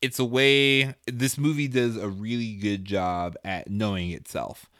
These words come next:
Um, I feel like the first movie was, like, a tribute and an homage to television and a lot of what, um, these guys grew up loving and paid tribute to. And I feel like this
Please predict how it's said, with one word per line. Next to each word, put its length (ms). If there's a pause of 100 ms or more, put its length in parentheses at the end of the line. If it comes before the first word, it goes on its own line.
(320)
Um, 640
I 100
feel 180
like 80
the 80
first 420
movie 640
was, 340
like, 240
a 220 (300)
tribute 460
and 120
an 80
homage 800 (380)
to 840 (280)
television 760
and 140
a 60
lot 320
of 220
what, 460 (420)
um, 720
these 320
guys 340
grew 260
up 120
loving 720
and 360
paid 280
tribute 360
to. 200
And 100
I 60
feel 160
like 280
this 460